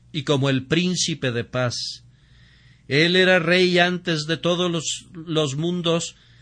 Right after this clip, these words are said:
como también señor de todo por el derecho de su eterno poder y deidad. Él tenía un trono cuando los mundos fueron hechos,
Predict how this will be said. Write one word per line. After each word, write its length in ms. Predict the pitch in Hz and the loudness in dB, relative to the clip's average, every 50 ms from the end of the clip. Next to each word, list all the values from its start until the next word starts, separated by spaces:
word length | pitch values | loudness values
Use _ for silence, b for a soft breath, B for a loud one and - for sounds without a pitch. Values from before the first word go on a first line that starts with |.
| b b b b b b b | b b b b b b b
como 280 | - 147 143 151 147 | -2 0 0 0 0
también 420 | - 156 147 135 160 180 196 208 196 | 0 0 0 2 2 2 2 2 0
señor 500 | - 196 175 160 170 180 190 196 190 170 | 0 -2 0 0 2 2 2 2 0 0
de 140 | 170 165 - | -2 -2 -2
todo 560 | - - 190 196 202 175 170 156 143 127 - | 0 0 2 2 2 2 2 0 -2 -2 -4
por 160 | - 143 143 | -4 -4 -2
el 120 | 139 131 | -2 -2
derecho 460 | 123 135 135 143 165 165 - - 180 165 | -2 -2 0 0 0 -2 -2 -4 -4 -2
de 140 | 160 156 | -2 -4
su 180 | 143 - 143 131 | -4 -4 -4 -4
eterno 640 | 127 - - - 175 190 196 190 185 180 165 139 - | -6 -4 0 0 0 0 0 -2 -4 -4 -4 -4 -4
poder 380 | 139 139 127 135 151 160 156 | -4 -4 -2 0 0 0 0
y 80 | 156 143 | -2 -4
deidad. 600 | 127 127 120 113 101 98 123 127 127 123 113 107 - _ b b b b b b b b b b b b b b b b b b | -4 -4 -4 -4 -4 -4 -2 -2 -2 -2 -4 -8 -14 _ b b b b b b b b b b b b b b b b b b
Él 300 | b - 147 170 175 - | b 2 2 2 2 0
tenía 420 | - - 190 180 180 185 185 190 190 | 0 0 2 2 2 2 2 2 2
un 240 | 190 196 180 - - | 2 0 -2 -2 -2
trono 440 | 185 180 190 190 190 185 185 180 | 0 2 2 4 2 2 0 0
cuando 280 | 180 175 175 170 170 175 | 2 2 2 2 2 2
los 220 | 170 170 156 - | 2 2 0 0
mundos 500 | 147 156 175 190 190 185 175 175 156 - | 0 -2 -2 0 0 0 0 0 0 0
fueron 320 | - 180 175 175 175 165 165 | -2 -2 0 0 0 2 2
hechos, 600 | 175 180 - - - 175 170 151 - - - | 0 0 0 -2 -4 -2 -2 -4 -6 -8 -12